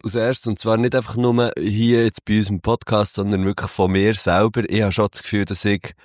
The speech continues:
wie sehr offen bin. Und das muss ja ein Gefäß sein, sehr offen bin für so Unfug und Seich. Also ich glaub's, wenn ich,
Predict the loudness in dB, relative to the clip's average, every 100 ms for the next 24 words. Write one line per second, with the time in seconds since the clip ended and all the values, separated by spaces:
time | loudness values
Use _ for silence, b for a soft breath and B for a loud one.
0 | b -6 0 2 2 0 b -12 -2 2
1 | 2 2 0 -2 -2 -2 -2 0 0 0
2 | -2 -8 _ _ _ _ _ _ -6 -4
3 | -4 -4 -2 0 0 0 -2 -2 0 2
4 | 0 -2 -6 -2 0 0 0 2 2 2
5 | 2 0 -4 -2 0 0 0 -4 -8 _
6 | _ _ -8 -6 2 4 4 2 2 2
7 | 0 -4 -4 0 2 2 0 -4 -4 -2
8 | 2 0 0 -2 0 0 -2 -6